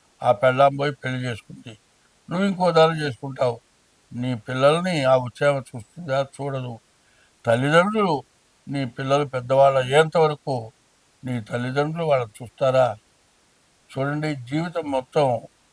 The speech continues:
ఒక స్త్రీ వ్యామోహంతో సర్వనాశనం అయిపోయింది.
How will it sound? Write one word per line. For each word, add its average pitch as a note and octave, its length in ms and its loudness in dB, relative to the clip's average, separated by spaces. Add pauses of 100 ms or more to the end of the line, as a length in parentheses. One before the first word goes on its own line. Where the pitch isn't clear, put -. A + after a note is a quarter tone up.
(500)
ఒక C#3+ 400 4
స్త్రీ G#3+ 440 -6
వ్యామోహంతో D#3 960 0 (1000)
సర్వనాశనం B2 840 -2
అయిపోయింది. A2 600 -10